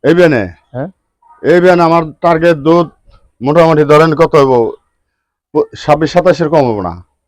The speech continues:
Speaker 2: ছাব্বিশ সাতাশ?
Speaker 1: হ্যাঁ।
Speaker 2: আপনি গ্যারান্টি দিচ্ছেন
Speaker 1: একবারে
Speaker 2: কত?
Speaker 1: গ্যারান্টি।
Speaker 2: ছাব্বিশ সাতাশ?
Speaker 1: হ্যাঁ।
Speaker 2: না পঁচিশ গ্যারান্টি দেন?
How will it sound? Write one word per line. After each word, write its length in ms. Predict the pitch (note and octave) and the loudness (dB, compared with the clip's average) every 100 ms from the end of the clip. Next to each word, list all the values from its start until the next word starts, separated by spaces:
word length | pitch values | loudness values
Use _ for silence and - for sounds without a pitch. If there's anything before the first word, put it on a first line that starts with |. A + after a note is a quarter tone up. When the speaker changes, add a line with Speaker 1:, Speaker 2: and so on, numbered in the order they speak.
| - | -8
Speaker 2:
ছাব্বিশ 300 | C#3 C3 C3 | -8 -6 -8
সাতাশ? 280 | D3 C3+ A#2+ - | -6 -6 -8 -6
Speaker 1:
হ্যাঁ। 260 | B2 G#2+ F#2 - | -4 -4 -6 -12
Speaker 2:
আপনি 220 | B2 D3+ | -10 -6
গ্যারান্টি 400 | C3+ D3+ E3 D#3+ | -2 -2 -2 -4
দিচ্ছেন 240 | D#3+ C#3+ D3+ | -6 -2 -2
Speaker 1:
একবারে 260 | - D#3 | 0 0
Speaker 2:
কত? 60 | C#3 | 2
Speaker 1:
গ্যারান্টি। 500 | D3 C3+ B2 G2+ F2 _ _ _ - - _ | 0 0 -2 -8 -10 _ _ _ -20 -20 _
Speaker 2:
ছাব্বিশ 280 | - C3 C#3+ | -10 -8 -8
সাতাশ? 280 | E3 D3 C3 - | -8 -6 -6 -6
Speaker 1:
হ্যাঁ। 260 | B2 A#2 G2 F#2+ _ _ D3 | -4 -2 -4 -12 _ _ -14
Speaker 2:
না 80 | |
পঁচিশ 340 | B2+ D#3+ D3+ D3+ | -8 -6 -6 -6
গ্যারান্টি 320 | D3 C#3 B2 | -6 -6 -8
দেন? 160 | A2+ | -12